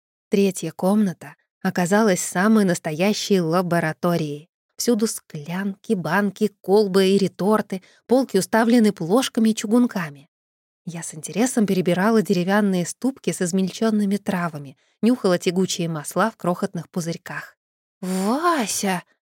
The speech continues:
воскликнула Юля из-за двери. «Я переезжаю к тебе!»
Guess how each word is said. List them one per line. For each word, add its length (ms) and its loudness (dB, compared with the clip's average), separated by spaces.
воскликнула 600 0
Юля 300 2
из-за 220 2
двери. 420 0
«Я 460 2
переезжаю 640 4
к 80 -10
тебе!» 340 0